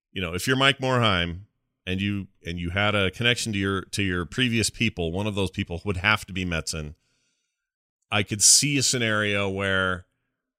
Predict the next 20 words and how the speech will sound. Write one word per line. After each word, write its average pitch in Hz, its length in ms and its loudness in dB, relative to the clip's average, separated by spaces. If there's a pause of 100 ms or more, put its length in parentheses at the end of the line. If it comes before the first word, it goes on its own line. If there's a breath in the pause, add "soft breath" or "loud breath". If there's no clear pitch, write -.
(520)
if 101 160 -6
Metzen 110 380 0
was 98 140 0
able 101 280 0
to - 120 -8
carve 104 380 0
out 95 240 2
kind 98 220 -2
of 87 180 -6
what 92 260 -4
he 113 200 -2
wanted 95 400 -2
to 87 100 -4
be 95 140 -2
able 87 160 -2
to 82 80 -8
do 98 380 2
within 80 320 -4
this 78 140 -4
structure, 76 600 -6